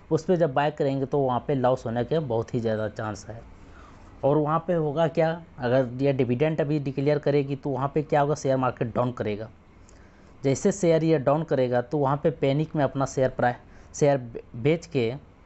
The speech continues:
फिर वापस अपना लॉस बुक करके मार्केट से निकल जाएंगे, तो उसमें कोई फ़ायदा नहीं। जब ये अपना डिविडेंड डिक्लेयर करेगा तब इसमें आप लोग फ्रेश एंट्री ले सकते हैं।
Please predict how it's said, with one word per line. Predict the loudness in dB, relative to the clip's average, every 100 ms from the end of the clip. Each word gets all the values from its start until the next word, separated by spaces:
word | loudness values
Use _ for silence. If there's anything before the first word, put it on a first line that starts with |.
| -14 0
फिर | 2
वापस | 4 2 0 -2 -4 -14 -6
अपना | -4 -2 -4 -4 -20 -20 -8
लॉस | 0 2 0
बुक | -2 -6 -4
करके | -4 -4 -6 -8 -16 -14 -4
मार्केट | -2 -2 -8
से | -10
निकल | -8 -6 -6
जाएंगे, | -8 -12 -18 -20 -6
तो | -4
उसमें | -2 0
कोई | 0
फ़ायदा | 0 -2 0
नहीं। | 0 -4 -12 -20 -6
जब | 0 2
ये |
अपना | 2 0
डिविडेंड | 0 0 0 0 -2
डिक्लेयर | -2 2 2
करेगा | 2 0 0
तब | 2 0
इसमें | -2 -4
आप | -4 -2
लोग | -2 -2
फ्रेश | -2 0 0 -2
एंट्री | -4 -2
ले | 0 0
सकते | -4 -8 -10
हैं। | -10